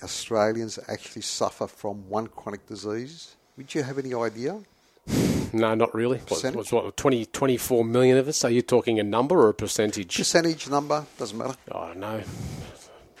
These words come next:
Speaker 2: Twenty-five percent?
Speaker 1: Okay. Well, you're way off.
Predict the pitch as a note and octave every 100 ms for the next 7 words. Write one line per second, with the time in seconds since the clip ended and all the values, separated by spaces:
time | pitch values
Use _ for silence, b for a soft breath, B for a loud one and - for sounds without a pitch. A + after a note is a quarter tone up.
0 | - - A2+ A2 A#2+ A2+ - A2+ C#3 C3+
1 | _ _ - F2 F2+ _ b b b b
2 | b b b b b b b _ _ A2
3 | G#2 G#2+ F#2 F3+ - -